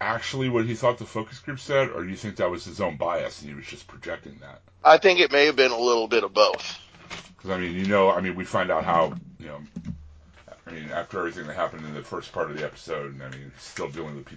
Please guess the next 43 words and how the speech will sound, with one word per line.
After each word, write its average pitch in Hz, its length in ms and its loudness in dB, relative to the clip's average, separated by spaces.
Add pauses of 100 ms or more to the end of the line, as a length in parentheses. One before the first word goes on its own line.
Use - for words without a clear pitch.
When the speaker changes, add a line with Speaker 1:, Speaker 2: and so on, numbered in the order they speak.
Speaker 1:
T 76 100 -16
S 69 120 -18
D - 140 -20
now, 69 140 -12
Speaker 2:
I, 160 140 12
Speaker 1:
you 165 100 6
know? - 120 -20
Speaker 2:
I 165 140 12
think 202 280 -2
he 175 160 -4
picked - 360 0
up 143 180 4
on 120 200 6
it 117 180 -4
on 117 300 2
one 127 180 6
or 120 100 -4
two 113 340 0
of 95 120 -4
them, 98 320 0 (560)
but, 127 300 8
you 131 120 2
know, 123 200 8
just 151 280 6
like 165 200 8
a 151 40 4
lot 143 280 10
of 131 180 -2
people, 117 440 -6
you 113 200 -14
go 135 460 6
and 117 140 2
identify 120 680 6
with 113 240 -4
what 117 240 2
you 113 160 -8
know 117 240 4
the 107 100 -6
best, 123 460 10
and 117 160 4
then 110 160 0
suddenly 110 460 2
he, 110 180 -10